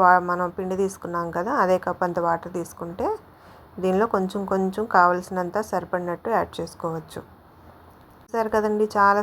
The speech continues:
సింపుల్గా కలిపేసుకోవచ్చు. అయిపోయింది ప్యాటర్న్ అంతా కూడా బాగా దగ్గరగా, మనకు పునుగుల పిండి ఎలా ఉంటుందో అట్లాగా, మరీ చిక్కగా కాదు, మరీ పలచగా కాదు, మీడియంగా కలుపుకోవాలి. అంటే గారెల పిండి ఉంటుంది చూసారా, ఆ కేటగిరీలో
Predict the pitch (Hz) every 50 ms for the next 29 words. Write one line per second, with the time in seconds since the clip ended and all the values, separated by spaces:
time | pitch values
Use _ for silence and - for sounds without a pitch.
0 | 208 - 202 196 196 196 202 196 208 208 208 202 196 190 202 196 190 - - 196
1 | 190 190 190 - - 277 359 392 - - - - - - - - - - - -
2 | 202 196 190 196 208 202 196 196 196 196 202 190 185 180 - 190 190 196 226 240
3 | 214 196 190 202 190 190 185 202 220 202 190 185 180 185 190 185 185 175 165 170
4 | 185 185 185 190 185 180 180 180 185 - - 214 196 196 202 208 202 - 208 202
5 | 196 196 185 185 185 185 185 180 175 190 185 185 196 240 294 349 - - - -
6 | - - - - 185 180 - 190 185 180 175 180 175 175 180 185 202 214 208 -
7 | 208 - - 190 196 196 190 196 190 185 190 247 277 247 202 190 185 202 208 -
8 | 185 180 175 175 - - 185 175 - - 175 175 190 240 277 233 208 196 190 196
9 | 190 190 196 220 - 214 175 170 - - - - 180 175 170 170 180 202 254 359
10 | 349 - - - - - - - - 196 190 190 185 208 202 196 196 190 196 214
11 | 196 190 196 190 185 196 202 202 - 208 208 202 190 185 196 190 190 185 185 180
12 | - 190 185 185 220 269 - - - 180 180 180 175 175 - 175 170 - 175 175
13 | 175 175 165 170 - 170